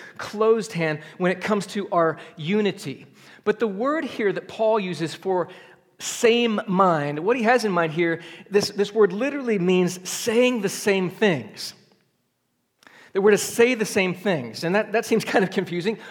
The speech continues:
Are we to just kind of parrot back to one another the same kinds of things and, and, and be robots together? No. What he means by that is these Corinthians were saying different things. In, in verse twelve, we're going to see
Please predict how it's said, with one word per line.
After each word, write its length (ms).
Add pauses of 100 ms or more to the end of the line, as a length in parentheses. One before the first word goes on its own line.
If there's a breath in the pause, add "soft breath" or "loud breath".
(120 loud breath)
Are 120
we 140
to 140 (220 loud breath)
just 200
kind 200
of 120 (180 loud breath)
parrot 500
back 280
to 100
one 240
another 260
the 100
same 460
kinds 340
of 120
things 560
and, 160 (360 loud breath)
and, 180
and 80
be 100
robots 440
together? 300
No. 300 (920 loud breath)
What 200
he 60
means 240
by 160
that 200
is 260
these 280
Corinthians 680
were 100
saying 340
different 360
things. 580 (600 soft breath)
In, 80
in 200
verse 380 (100)
twelve, 520
we're 100
going 200
to 80
see 580